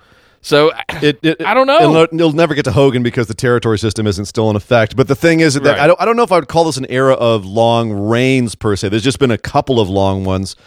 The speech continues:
Speaker 2: uh, relative to all the rest. But then there's a whole bunch of shuffling around of a lot of other belts. So I don't, I don't know. Uh, but that being said, speaking of belts, uh, we had the Universal title match, Brock Lesnar versus Braun Strowman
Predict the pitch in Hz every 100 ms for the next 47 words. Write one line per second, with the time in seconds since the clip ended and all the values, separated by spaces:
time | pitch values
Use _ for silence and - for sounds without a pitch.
0 | - _ _ 110 107 104 107 131 131 120
1 | 113 117 107 107 151 - 139 139 123 113
2 | 135 131 110 - 135 120 113 113 117 226
3 | 285 165 82 76 _ _ _ _ _ -
4 | 123 143 139 170 170 117 95 76 - 127
5 | 123 127 139 143 139 135 139 143 120 80
6 | 78 - 120 107 - _ _ _ - 135
7 | 202 165 185 156 220 190 147 120 _ _
8 | _ - - 233 214 170 127 165 127 -
9 | - _ _ _ _ _ 156 156 151 147
10 | 151 202 214 190 185 190 170 147 160 160
11 | 147 170 247 254 233 226 - 208 - 202
12 | 202 190 147 127 120 - - _ _ _
13 | _ _ 156 180 180 165 175 156 156 151
14 | 120 151 135 117 151 151 147 139 - 151
15 | 139 123 117